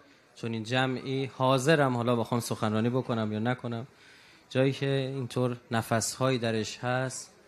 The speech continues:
بهشته. تصور من بهش یه همچین جاییه. در روایت هم داریم در کامل الزیارات که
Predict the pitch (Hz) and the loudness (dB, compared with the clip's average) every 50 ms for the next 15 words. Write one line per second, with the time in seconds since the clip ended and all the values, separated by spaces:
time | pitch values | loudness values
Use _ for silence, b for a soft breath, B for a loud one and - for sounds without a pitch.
0 | b b b b b b b b b b b - - 123 123 139 147 139 - - | b b b b b b b b b b b -2 2 4 6 8 8 6 6 2
1 | - - 104 98 101 101 101 98 101 107 98 104 113 110 - - _ - - - | 0 -2 -2 -4 -2 -4 -6 -8 -10 -12 -12 -12 -14 -14 -14 -18 _ -20 -20 -20
2 | - - - 113 113 - 117 110 110 123 123 123 123 120 110 117 120 117 - 123 | -20 -6 -4 -4 -2 0 0 0 2 2 2 2 2 0 0 0 -2 -2 -2 -2
3 | 113 110 107 104 - 107 104 101 92 120 117 107 98 92 92 90 92 - - - | -2 -2 -2 -4 -4 -4 -4 -2 0 2 2 2 2 0 -2 -4 -6 -8 -14 -18
4 | - - B B B B B B B B B B - - 120 120 123 127 113 127 | -20 -20 B B B B B B B B B B -2 0 2 4 4 4 6 6
5 | 131 139 139 139 147 135 135 131 147 147 139 135 127 120 120 117 113 113 - - | 6 6 4 4 2 2 4 4 4 4 4 4 2 2 2 0 0 0 -2 -2
6 | 127 117 113 113 113 117 110 107 117 120 117 113 123 135 143 - - - 135 135 | -2 0 0 0 0 0 0 0 0 2 2 4 4 2 2 0 -2 -2 -2 -2
7 | 131 127 | -2 -4